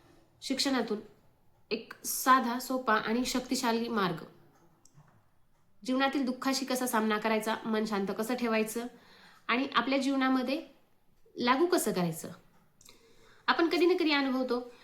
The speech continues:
की चिंता, अपेक्षा फसल्यामुळं त्रास आणि एखादी गोष्ट नाही झाली यामुळं मन उदास होतं. हे सर्व अनुभव मानवी आहेत. बुद्ध म्हणतात, दुःख आहे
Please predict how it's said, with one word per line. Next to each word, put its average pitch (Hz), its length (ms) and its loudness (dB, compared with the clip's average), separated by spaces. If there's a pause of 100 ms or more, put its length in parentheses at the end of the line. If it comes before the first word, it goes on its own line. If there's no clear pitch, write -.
(140)
की 233 80 -4
चिंता, 226 640 0 (520)
अपेक्षा 247 400 0
फसल्यामुळं 220 680 -2
त्रास 208 800 2 (420)
आणि 262 220 -2
एखादी 285 260 0
गोष्ट 294 260 -4
नाही 269 420 2
झाली 214 400 -2 (100)
यामुळं 247 280 -2
मन 285 180 2
उदास 254 380 0
होतं. 175 240 -4 (1120)
हे 320 80 2
सर्व 349 260 2
अनुभव 330 300 2
मानवी 240 380 2
आहेत. 190 280 -4 (380)
बुद्ध 220 280 -6
म्हणतात, 247 420 0 (580)
दुःख 269 280 -2
आहे 277 320 4